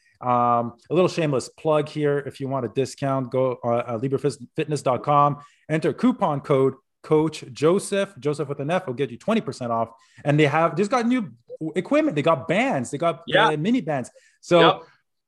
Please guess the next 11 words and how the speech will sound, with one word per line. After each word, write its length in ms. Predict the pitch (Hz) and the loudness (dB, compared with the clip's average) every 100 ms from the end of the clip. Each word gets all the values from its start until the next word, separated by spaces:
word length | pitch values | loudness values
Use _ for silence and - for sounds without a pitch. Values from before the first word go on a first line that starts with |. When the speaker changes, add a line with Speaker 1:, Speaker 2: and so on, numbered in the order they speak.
| _ | _
Speaker 1:
uh, 300 | 151 156 143 135 120 - - | 2 4 4 0 -8 -10 -8
<laughs> 40 | - | -2
oh 80 | 147 | 0
man, 340 | 127 131 117 | 2 2 0
yeah. 220 | 131 143 - | 2 0 2
Okay. 380 | 196 240 220 - _ | 2 4 2 2 _
I'll 140 | - 226 | 0 0
take 240 | 254 226 | 2 0
that. 220 | 202 170 | 2 0
I 40 | 170 | 0
mean, 220 | 185 185 | -6 -8